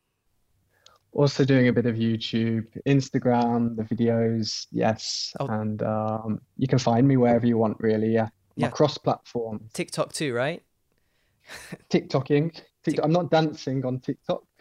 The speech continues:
Speaker 1: but,
Speaker 2: <laughs> Oh,
Speaker 1: uh,
Speaker 2: why
Speaker 1: I'm
Speaker 2: not?
Speaker 1: doing some little English lessons. Maybe dancing and teaching English on TikTok's the next step.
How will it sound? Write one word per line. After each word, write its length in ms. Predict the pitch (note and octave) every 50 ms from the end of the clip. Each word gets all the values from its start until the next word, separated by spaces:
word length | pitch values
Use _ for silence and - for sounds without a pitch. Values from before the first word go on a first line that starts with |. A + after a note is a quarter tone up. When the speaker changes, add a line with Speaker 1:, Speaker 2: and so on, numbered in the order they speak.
| _ _ _ -
Speaker 1:
but, 260 | B2 B2+ B2 A#2+ - -
Speaker 2:
<laughs> 60 | - A#3+
Oh, 60 | F3+
Speaker 1:
uh, 120 | A#2+ A#2+
Speaker 2:
why 80 | D3+ D#3+
Speaker 1:
I'm 60 | -
Speaker 2:
not? 80 | - C3
Speaker 1:
doing 240 | B2+ B2 B2 A#2
some 180 | A#2 - B2+ B2 B2+
little 340 | C#3 D#3 E3 D#3+ D3+ C#3+ B2 -
English 400 | D3+ D3 C#3+ C#3 C3+ C3 C3 -
lessons. 480 | C3+ B2+ - - D3+ D#3 E3+ F3+ _ _ _ _ _ _ _ _ _ _ _ _ -
Maybe 360 | C3 C3+ C3+ B2+ C3 B2+ B2+
dancing 580 | A#2+ B2 C3 B2+ B2+ B2 B2 - - B2 B2 A#2+
and 100 | A#2 A#2
teaching 380 | - B2 A#2+ - - A#2+ A#2
English 380 | A#2 A#2 A#2+ A#2 A2+ A2+ - -
on 100 | A#2 A2
TikTok's 460 | - - - - - - - - -
the 100 | - A2+
next 300 | A2+ A2 - - - - -
step. 260 | - - - -